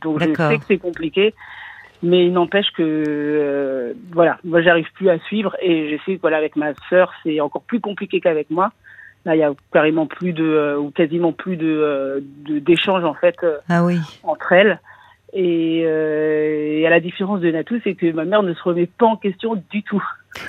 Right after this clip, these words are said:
Speaker 2: Oui,
Speaker 1: Voilà.
Speaker 2: alors, ce qui n'est pas le cas. Natou était
Speaker 1: Voilà.
Speaker 2: prête à entendre,
Speaker 1: C'est ça.
Speaker 2: euh, à, euh, même elle disait, est-ce que finalement, je, même si elle, elle, elle, elle avait été très blessée par cet échange, en plus en visio avec ses
Speaker 1: Mhm.
Speaker 2: enfants, hein, bon, euh,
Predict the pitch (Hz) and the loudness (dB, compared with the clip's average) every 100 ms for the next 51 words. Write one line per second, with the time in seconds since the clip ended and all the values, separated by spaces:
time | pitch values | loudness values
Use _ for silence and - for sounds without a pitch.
0 | - 277 277 - 196 196 190 147 208 - | 2 4 6 6 6 6 4 0 -4 -4
1 | 226 254 - 294 269 240 220 208 190 196 | 0 0 0 -2 -2 -2 0 0 0 0
2 | 196 - 269 262 202 208 208 175 175 160 | -2 -4 -2 -2 -2 0 2 4 2 2
3 | 247 240 226 214 220 - 214 208 208 208 | 0 0 0 0 0 0 0 2 2 2
4 | 214 214 202 180 180 180 180 170 175 - | 2 4 4 4 4 4 4 2 0 -4
5 | - - - 160 170 165 165 113 165 185 | -12 -12 0 2 4 4 2 2 2 2
6 | 196 170 165 175 160 202 196 - 180 - | 2 2 0 0 4 4 4 -2 -6 -2
7 | 185 190 190 202 202 196 180 170 156 123 | 2 2 4 2 2 0 0 0 0 2
8 | 175 180 - 185 165 - 71 - - 90 | 2 0 0 0 0 0 -2 -2 -4 -4
9 | - 64 98 123 139 135 156 139 - 170 | -4 -4 0 2 2 2 2 0 0 2
10 | 151 143 151 - 202 170 151 143 151 143 | 4 4 2 2 4 4 2 0 0 2
11 | 151 - 175 160 139 131 - 160 - 151 | 2 4 4 4 4 2 6 4 6 4
12 | 135 156 147 175 143 131 139 - 143 151 | 4 4 4 4 4 2 2 0 2 2
13 | 156 190 156 135 131 139 143 131 131 123 | 2 2 4 4 2 2 2 2 2 0